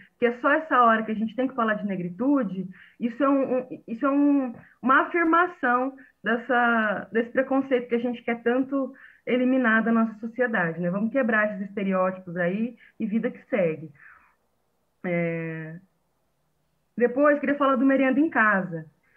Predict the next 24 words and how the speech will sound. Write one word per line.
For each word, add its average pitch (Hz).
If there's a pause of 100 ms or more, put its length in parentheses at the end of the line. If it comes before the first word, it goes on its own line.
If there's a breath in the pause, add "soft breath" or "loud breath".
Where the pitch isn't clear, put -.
(1700 soft breath)
Eu, -
eu 254
não 285
tô 302
brava, 269
não, 247
gente. 240
Eu 233
tô, 262
tô 254
só 269
acelerada, 285
não 220
tô 240
brava, 240
não. 170 (720 loud breath)
Daqui -
a 196
pouco 226
vocês 233
ficam, 247 (460)
"É, 254
tava 226
brava." 175